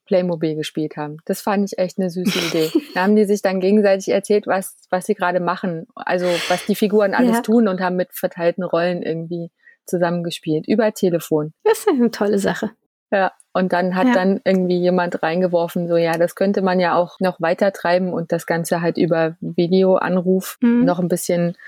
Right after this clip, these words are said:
Speaker 1: weitermachen. Und dann ist mir dann auch noch eingefallen, irgendwie so zum Thema Großeltern, die ja nun eigentlich besonders geschützt werden sollen und wo man halt am besten den Kontakt, also den persönlichen Kontakt, wirklich, wirklich einschränkt und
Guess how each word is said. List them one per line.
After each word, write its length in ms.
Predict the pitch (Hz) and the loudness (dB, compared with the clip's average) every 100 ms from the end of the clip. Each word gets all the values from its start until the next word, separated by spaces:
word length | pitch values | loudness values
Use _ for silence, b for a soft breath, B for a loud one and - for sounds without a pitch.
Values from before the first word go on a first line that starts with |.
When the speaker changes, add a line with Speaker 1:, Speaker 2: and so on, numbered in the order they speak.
| B B B - | B B B -2
Speaker 1:
weitermachen. 560 | 170 170 170 165 165 | -2 0 0 0 -2
Und 200 | 160 160 | -2 0
dann 180 | 165 165 | 0 0
ist 180 | 180 - | -2 2
mir 160 | 202 175 | 0 2
dann 200 | 165 196 | 0 0
auch 160 | 208 | 0
noch 140 | 208 202 | 0 0
eingefallen, 640 | 180 202 202 202 196 196 | 0 -2 0 0 0 -2
irgendwie 280 | 196 196 185 | -2 -2 0
so 120 | 185 | -2
zum 240 | - 180 | -2 -4
Thema 280 | 175 185 180 | -2 0 0
Großeltern, 920 | 175 170 196 240 - 165 190 196 220 262 B B B - | 0 2 2 2 2 2 0 2 2 0 B B B 0
die 140 | 190 | 2
ja 160 | 185 180 | 2 2
nun 320 | 180 185 185 | 0 -2 -2
eigentlich 540 | - 185 185 190 - - | 0 0 0 -2 -4 -2
besonders 460 | 175 180 202 196 | -2 0 0 -2
geschützt 400 | 196 - 208 - | -2 -2 -2 -2
werden 260 | 185 190 185 | 0 0 0
sollen 260 | 185 185 | 2 2
und 120 | 180 175 | 0 0
wo 80 | |
man 200 | 175 175 | 0 0
halt 240 | 170 170 - | -2 -4 -4
am 160 | 175 | -4
besten 520 | 170 170 - 175 170 170 | 0 -2 -2 -4 -4 -4
den 100 | 190 | -2
Kontakt, 600 | 180 180 170 175 - - - _ | 0 -2 -2 -4 -6 -14 -14 _
also 180 | 160 160 | -4 -2
den 140 | 165 | -2
persönlichen 680 | 160 160 175 233 214 160 165 | 0 0 4 4 2 -2 -4
Kontakt, 440 | 156 151 156 160 - B B B _ | -6 -8 -6 -6 -8 B B B _
wirklich, 440 | 185 190 185 170 | 0 2 0 -2
wirklich 500 | 170 170 170 165 - - _ - | -2 0 0 0 -6 -14 _ -6
einschränkt 640 | 180 175 - 165 165 160 | -2 -2 -2 -2 -2 -4
und 280 | - 160 | -6 -6